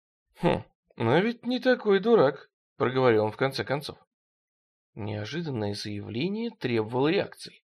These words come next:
"Я даже мысли не допускаю, будто бы вы главный в этом деле",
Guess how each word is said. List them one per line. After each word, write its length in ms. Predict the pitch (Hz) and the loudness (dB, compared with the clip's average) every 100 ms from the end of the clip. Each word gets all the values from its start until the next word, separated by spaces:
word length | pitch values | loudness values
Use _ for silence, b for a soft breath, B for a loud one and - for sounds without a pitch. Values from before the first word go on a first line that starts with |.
| _ _ _ _ - | _ _ _ _ -2
"Я 440 | 107 135 196 240 | 4 6 6 4
даже 460 | 220 226 208 240 233 | 6 6 6 4 4
мысли 520 | 160 151 151 170 170 | 4 2 0 2 4
не 160 | 170 165 | 6 4
допускаю, 920 | 165 165 170 - 127 135 120 110 107 | 2 2 -4 -4 4 8 10 8 6
будто 460 | 120 120 _ - | 0 -4 _ -8
бы 280 | 117 123 107 | -4 0 0
вы 380 | 110 147 240 180 _ _ _ _ _ | 0 -2 -4 -10 _ _ _ _ _
главный 800 | 135 110 143 170 131 110 107 110 | -6 0 2 6 6 6 2 2
в 100 | 113 | 4
этом 360 | 113 110 143 151 | 2 2 0 0
деле", 380 | 127 - - | -6 -8 -10